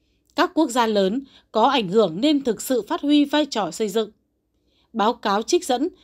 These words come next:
từ cuộc họp báo của Bộ Ngoại giao Trung Quốc rằng,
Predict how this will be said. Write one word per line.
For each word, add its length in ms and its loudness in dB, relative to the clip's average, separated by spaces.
từ 140 4
cuộc 240 -2
họp 180 -4
báo 240 0
của 160 -2
Bộ 180 0
Ngoại 200 -6
giao 180 -2
Trung 200 -4
Quốc 180 -2
rằng, 280 -4